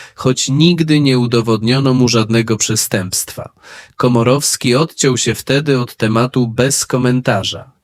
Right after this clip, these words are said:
Niewiele osób wiedziało, że jego ojciec w młodości był świadkiem wydarzeń,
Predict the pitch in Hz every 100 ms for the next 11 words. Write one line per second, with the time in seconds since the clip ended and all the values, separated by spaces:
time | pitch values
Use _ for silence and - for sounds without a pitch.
0 | - 120 147 202 175 113 110 117 113 117
1 | 113 113 98 101 135 139 143 143 139 127
2 | 143 160 151 139 120 120 117 113 127 147
3 | - 135 120 113 - 135 147 - 123 113
4 | 113 107 107 120 143